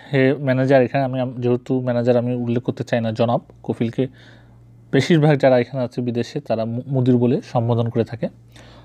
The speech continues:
কিন্তু actually মুদির অর্থ হলো ম্যানেজার। তো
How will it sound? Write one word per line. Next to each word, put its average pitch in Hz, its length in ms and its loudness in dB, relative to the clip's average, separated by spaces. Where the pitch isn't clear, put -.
কিন্তু 151 220 4
actually 160 340 2
মুদির 147 260 2
অর্থ 147 220 0
হলো 147 320 -2
ম্যানেজার। 131 340 4
তো 113 300 4